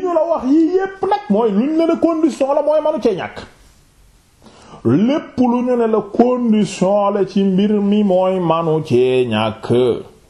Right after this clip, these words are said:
Mooy il faut mu mat nisaab.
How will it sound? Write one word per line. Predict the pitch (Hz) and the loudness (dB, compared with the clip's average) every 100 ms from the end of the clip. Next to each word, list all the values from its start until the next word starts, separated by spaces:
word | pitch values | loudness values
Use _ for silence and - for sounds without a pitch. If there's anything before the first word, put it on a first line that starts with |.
| - _ _ - _ - - - | -20 _ _ -20 _ -20 -20 -8
Mooy | 123 180 226 | -2 0 0
il | 240 - | 0 0
faut | 226 240 | 0 -2
mu | 226 | 0
mat | 202 - | -2 -2
nisaab. | 175 165 147 | -2 -2 -2